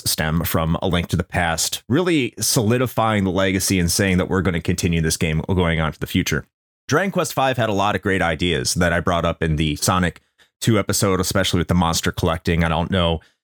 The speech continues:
if the monster collecting would have been as big with Pokemon or, or other games if Dragon Quest five didn't do what it did. And of course, that legacy is passed on, but I can't really nail it down to that specifically being Dragon Quest five. I have my theories that it is, but it wasn't the first game to do it because Shin Megami Tensei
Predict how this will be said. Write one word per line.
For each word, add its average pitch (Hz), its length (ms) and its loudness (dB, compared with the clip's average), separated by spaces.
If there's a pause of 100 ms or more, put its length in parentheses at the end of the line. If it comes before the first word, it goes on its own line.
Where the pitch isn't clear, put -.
if 92 100 -6
the 110 80 0
monster 101 300 0
collecting 98 400 0
would 92 100 2
have 87 100 -2
been 92 200 2
as 90 260 0
big 107 540 0 (240)
with 104 220 -2
Pokemon 104 640 2
or, 87 180 0
or 92 160 0
other 110 240 0
games 92 420 0
if 90 140 -4
Dragon 90 300 0
Quest 87 200 -2
five 95 300 -2
didn't 92 340 0
do 85 220 2
what 82 240 -2
it 175 180 0
did. 78 220 0
And 78 80 -6
of 71 120 -12
course, 98 320 0
that 104 200 0
legacy 95 340 2
is 82 100 0
passed - 360 -2
on, 76 140 -2
but - 120 -6
I 127 120 0
can't 135 220 0
really 107 180 2
nail 107 320 2
it 90 80 -4
down 101 260 2
to 92 60 2
that 90 160 0
specifically - 500 0
being 95 240 2
Dragon 85 220 -2
Quest - 160 -6
five. 73 240 -2
I - 80 0
have 92 80 2
my 95 120 0
theories 104 360 0
that 98 160 2
it 85 100 -4
is, 131 300 -2 (560)
but 120 280 0
it 135 100 -2
wasn't 131 220 2
the 120 60 2
first 131 260 0
game 120 160 2
to 107 60 2
do 107 180 2
it 110 100 -2
because 101 800 0
Shin - 240 0
Megami 110 260 2
Tensei 101 580 0